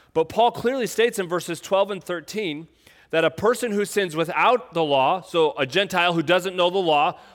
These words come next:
will still perish because of their sin. And those who do sin, who have the law,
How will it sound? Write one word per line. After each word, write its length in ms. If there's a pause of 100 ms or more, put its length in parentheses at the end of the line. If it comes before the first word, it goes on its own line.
(100)
will 140
still 300
perish 640 (200)
because 360
of 120
their 160
sin. 400 (580)
And 180
those 240
who 160
do 260
sin, 520 (240)
who 160
have 300
the 100
law, 400